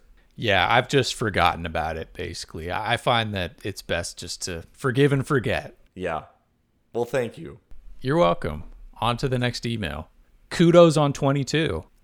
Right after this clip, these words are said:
Speaker 2: Wow.
Speaker 1: What do you think are the most memorable moments of the podcast so far? All right, how about I choose one and you choose one, John?
Speaker 2: Okay. You wanna go first?
Speaker 1: Yeah, I'll go first.
Speaker 2: Okay.
Speaker 1: In our very first episode, Sydney Back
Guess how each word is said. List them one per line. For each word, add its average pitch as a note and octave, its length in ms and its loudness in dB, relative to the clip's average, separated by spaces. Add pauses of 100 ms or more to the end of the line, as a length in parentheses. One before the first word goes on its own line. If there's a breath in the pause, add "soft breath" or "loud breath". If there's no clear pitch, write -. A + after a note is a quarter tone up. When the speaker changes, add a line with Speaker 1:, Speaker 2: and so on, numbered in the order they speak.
(120)
Speaker 2:
Wow. G#2 460 -2
Speaker 1:
What A#2 160 6
do E3 80 6
you G#3 160 4
think C3+ 320 -4
are C3+ 40 2
the A#2 100 0
most G#2 380 -4
memorable A2+ 600 -2
moments F#2 500 -6
of F#2+ 140 -12
the G2 80 -6
podcast A2+ 600 -4
so D#2+ 240 -8
far? D2+ 420 -10 (480)
All - 60 0
right, G2 100 0
how C#3 80 6
about G3+ 200 6
I G#2+ 180 4
choose G#2 300 -6
one F#2+ 180 -4
and F2 120 -8
you E2+ 80 -6
choose D2 320 -12
one, D2 220 -10
John? D#2 340 -8 (340)
Speaker 2:
Okay. C3 360 -4
You A2 100 -4
wanna A2+ 120 0
go A2+ 100 2
first? B2 340 -4 (440)
Speaker 1:
Yeah, G2+ 180 4
I'll F#2+ 80 2
go F2 120 0
first. - 440 -12 (180)
Speaker 2:
Okay. D2 300 -6 (840)
Speaker 1:
In D3 140 -2
our D3 140 6
very D3 320 2
first - 360 -2
episode, E2+ 600 -2 (460)
Sydney D3 480 -4
Back G#2+ 560 0